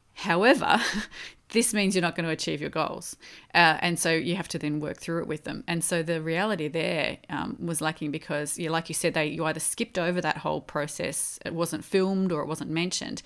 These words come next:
uh, or they didn't actually edit at all,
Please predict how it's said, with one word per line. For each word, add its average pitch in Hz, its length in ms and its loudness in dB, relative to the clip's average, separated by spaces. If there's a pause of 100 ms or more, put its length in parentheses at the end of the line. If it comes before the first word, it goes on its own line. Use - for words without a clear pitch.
(560)
uh, - 140 0 (120)
or 233 460 6
they 190 160 4
didn't 196 240 0
actually 160 380 -2
edit 156 240 -4
at 147 100 -8
all, 170 280 -4